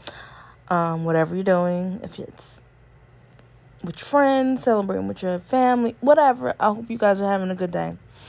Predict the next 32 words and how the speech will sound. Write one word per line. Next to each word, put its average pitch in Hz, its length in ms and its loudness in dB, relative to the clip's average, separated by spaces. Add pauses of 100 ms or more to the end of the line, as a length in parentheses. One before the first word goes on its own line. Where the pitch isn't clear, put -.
(320)
It 214 100 6
is 185 100 0
a 175 60 0
nice 165 260 -2
day 147 200 -4
outside 139 420 -10
today. - 220 -8
I 156 100 -6
thought 185 220 4
it 175 60 2
was 170 120 -6
gonna 165 200 -4
rain, 160 320 -8 (880)
so 160 440 -2
I'm 185 200 2
glad 180 360 4
that 165 260 0
it 185 100 -4
turned 175 320 -4
out 160 200 -2
to 214 120 -8
be 175 400 -6
a 170 140 -6
nice 151 340 -10
day. - 240 -10 (1800)
So 262 360 4
we 214 340 2
are 311 160 6
going 320 200 0
to 330 120 0
talk 214 380 -2
about 175 480 -2